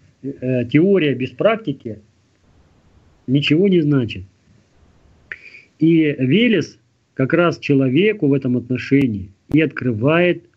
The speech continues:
врата далее, в его созидательное начало. То есть про-, когда человек начинает пробовать все своими руками делать, вот здесь у него начинает раз-,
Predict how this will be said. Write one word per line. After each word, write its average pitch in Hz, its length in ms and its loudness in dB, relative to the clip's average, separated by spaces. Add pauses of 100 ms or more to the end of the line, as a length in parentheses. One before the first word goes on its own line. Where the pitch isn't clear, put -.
врата 117 680 -4
далее, 113 600 0 (580)
в 107 40 -2
его 139 300 2
созидательное 131 840 0
начало. 120 540 -2 (520)
То 147 100 4
есть 147 160 -2
про-, 156 480 0
когда 151 380 2
человек 151 580 0 (680)
начинает 170 600 0
пробовать 147 580 0
все 139 460 -2
своими 131 440 0
руками 156 520 0
делать, 139 440 -2
вот 120 140 -4
здесь 175 340 0
у 196 40 0
него 175 220 2
начинает 147 640 0
раз-, 135 260 -2